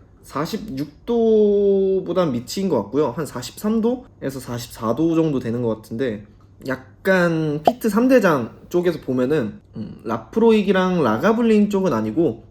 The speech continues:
아드백이랑 조금 가까운 듯한 그런 위스키입니다. 마지막 네 번째 테이스팅 해볼게요. 유일하게 투명색이어서, 어, 궁금하긴 한데,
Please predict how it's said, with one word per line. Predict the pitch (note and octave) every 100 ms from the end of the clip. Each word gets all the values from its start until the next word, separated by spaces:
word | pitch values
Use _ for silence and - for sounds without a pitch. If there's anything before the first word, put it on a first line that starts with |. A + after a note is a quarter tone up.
| -
아드백이랑 | A2 D#3 A#3+ A3+ F#3 D#3
조금 | - C#3+
가까운 | - - F#3+ E3
듯한 | C3 B2 A#2+ A2+ E3+
그런 | - E3 C3+
위스키입니다. | A2+ A#2 G#2 G2 - _ _
마지막 | B2 C#3+ C3+
네 | A#2
번째 | C#3 G#3 G#3 B2 D3+ - -
테이스팅 | F3+ F3+ - C3+
해볼게요. | F3 F#3+ G#2 G2 - -
유일하게 | C3+ A#3+ C#4 C4+ A3 G#3
투명색이어서, | C#4 D#4 D4 A3+ D#3 B2+ E3 E3 A2 - -
어, | - -
궁금하긴 | - E3 G#3+ G3 F3
한데, | G3+ F#3 G3 C#3 A2